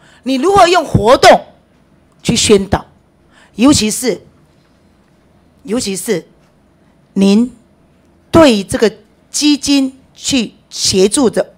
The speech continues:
慰问这方面，我知道退辅会底下有个荣福处，荣福处有编列所有的组长对于一些荣民荣眷的关心，但是看到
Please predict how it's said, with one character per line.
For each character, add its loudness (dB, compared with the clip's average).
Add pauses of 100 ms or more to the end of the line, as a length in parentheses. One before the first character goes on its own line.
慰 4
问 0
这 -8
方 -4
面， -12 (960)
我 0
知 -6
道 2 (560)
退 -4
辅 -4
会 0 (420)
底 -12
下 0 (400)
有 -10
个 -6
荣 2
福 -4
处， -2 (360)
荣 2
福 0
处 0 (180)
有 -8
编 -8
列 -2
所 -6
有 -2
的 -6
组 -10
长 0 (540)
对 2
于 -12 (420)
一 -10
些 0
荣 -6
民 -8
荣 -10
眷 -6
的 -12
关 -6
心， -10 (600)
但 2
是 -6 (340)
看 -4
到 -4